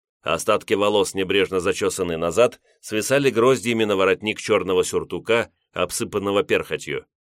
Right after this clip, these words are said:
Весь вид его был вызывающе неопрятным и отталкивающим,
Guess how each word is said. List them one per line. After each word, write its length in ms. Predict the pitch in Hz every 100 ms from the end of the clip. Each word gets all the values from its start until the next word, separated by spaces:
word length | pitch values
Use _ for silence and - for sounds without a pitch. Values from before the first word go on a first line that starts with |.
| _ _ _ _ _
Весь 320 | 76 - -
вид 180 | 131 147
его 220 | 127 127
был 200 | 113 120
вызывающе 640 | 113 107 110 113 107 - 101
неопрятным 760 | 95 90 117 98 82 78 - _ -
и 80 |
отталкивающим, 1120 | 95 92 - 127 104 90 80 78 - 78 71